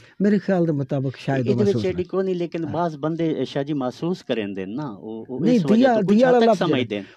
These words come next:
Speaker 1: ਮੈਂ
Speaker 2: ਚਲੋ, ਦੀਆ
Speaker 1: ਮੰਡੀ
Speaker 2: ਮਤਲਬ
Speaker 1: ਬਾਉਦੀਨ,
Speaker 2: ਨਹੀਂ ਹੋਣ,
Speaker 1: ਮੈਂ
Speaker 2: ਹਾਂਜੀ।
Speaker 1: ਮੰਡੀ ਬਾਉਦੀਨ ਤੋਂ ਮੈਂ ਤੇ ਛਣੀ ਸਕੂਟਰ ਤੇ ਲੱਗਿਆ ਹੁੰਦੇ ਆਸੇ। ਜਿਸ ਲਈ ਅਸੀਂ ਹਲਾਲਪੁਰ ਨੂਨਾ ਨਾਂ ਦਾ ਇੱਕ ਲੋਕ ਹੈ।
Speaker 2: ਹਾਂਜੀ।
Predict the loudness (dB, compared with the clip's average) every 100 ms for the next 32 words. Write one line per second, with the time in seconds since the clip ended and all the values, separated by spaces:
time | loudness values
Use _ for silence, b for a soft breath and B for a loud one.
0 | 0 4 6 6 6 4 2 4 4 6
1 | 6 6 6 6 4 2 0 -4 0 4
2 | 6 6 6 4 4 2 2 2 2 2
3 | 2 0 -2 -2 -2 -2 0 0 0 0
4 | 0 0 0 -2 -2 -4 -6 -10 B B
5 | B B B 2 2 4 4 6 4 4
6 | 2 2 0 _ -6 0 2 4 4 4
7 | 2 4 2 4 4 2 0 -2 -4 -6
8 | -10 _ _ -20 -14 -14 -14